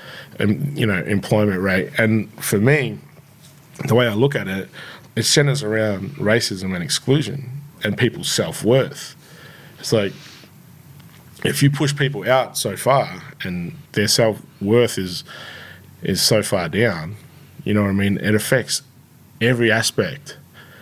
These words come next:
of your life, from your health to your mental health, which should be looked at as the same thing, you know what I mean? Or should be respected as the same thing. And that reflects in every aspect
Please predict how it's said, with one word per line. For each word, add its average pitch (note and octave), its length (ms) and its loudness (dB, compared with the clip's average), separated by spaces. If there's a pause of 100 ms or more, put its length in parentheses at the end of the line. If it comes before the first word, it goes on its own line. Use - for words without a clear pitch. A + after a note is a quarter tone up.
(320)
of F#2+ 520 0
your F#2+ 180 0
life, G2 600 0
from G2 440 0
your G2 160 0
health F#2+ 500 -2 (260)
to G#2+ 100 0
your F#2 100 2
mental F#2+ 320 2
health, F#2+ 280 -2
which F#2 140 -2 (160)
should A#2+ 200 4
be G#2 100 -4
looked G#2+ 260 0
at G2 120 0
as F#2 140 -6
the F2+ 80 -4
same G#2 340 0
thing, G#2+ 360 0 (640)
you G#2 120 2
know G2+ 80 2
what F#2 100 0
I F2+ 40 0
mean? F#2 180 2
Or F#2 60 0
should G#2+ 180 2
be F#2+ 100 -2
respected G#2 560 0
as F#2 140 -4
the - 40 -6
same F2+ 300 -4
thing. F2+ 320 -8 (880)
And G2+ 460 2 (280)
that A#2+ 280 4
reflects - 800 0 (200)
in A2 600 0 (800)
every A2+ 280 2
aspect A2+ 580 0